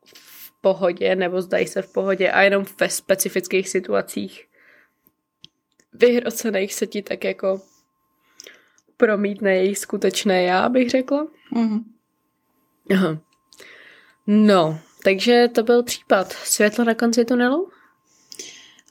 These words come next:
Speaker 2: Eh, já teďka dělám na svém kanále, si lidi vyžádali Q and A ode mě.
Speaker 1: Mm.
Speaker 2: Tak teďka mi tam píšou otázky a to je takové,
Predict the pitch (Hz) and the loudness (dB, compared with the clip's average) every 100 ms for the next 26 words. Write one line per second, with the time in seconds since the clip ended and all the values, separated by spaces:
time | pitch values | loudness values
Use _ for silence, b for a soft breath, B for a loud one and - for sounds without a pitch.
0 | _ 349 202 202 202 196 202 - 214 208 | _ -8 -2 0 2 2 0 -2 0 2
1 | 196 196 - 208 - 202 190 196 185 180 | 2 0 0 -2 -4 0 2 2 0 0
2 | 185 180 170 170 175 175 - 185 185 185 | 2 2 2 0 0 0 0 -2 -2 0
3 | 170 170 165 170 170 - - - - - | 0 0 2 2 0 0 -2 0 0 0
4 | 180 185 180 175 190 180 175 175 175 175 | 0 2 2 0 0 2 2 4 4 2
5 | 175 190 180 180 165 170 196 208 B B | 2 2 2 2 2 2 0 -4 B B
6 | 175 175 170 175 180 240 233 233 220 - | -2 -2 -2 -2 0 -2 -4 -10 -12 -14
7 | _ - - 196 - 180 190 180 185 175 | _ -4 -2 0 0 0 0 0 0 0
8 | 175 175 175 180 180 180 180 - - - | 0 0 0 -2 0 0 2 0 -2 -4
9 | 190 180 175 170 165 170 180 175 | -4 -2 -2 -2 -4 -2 -2 -4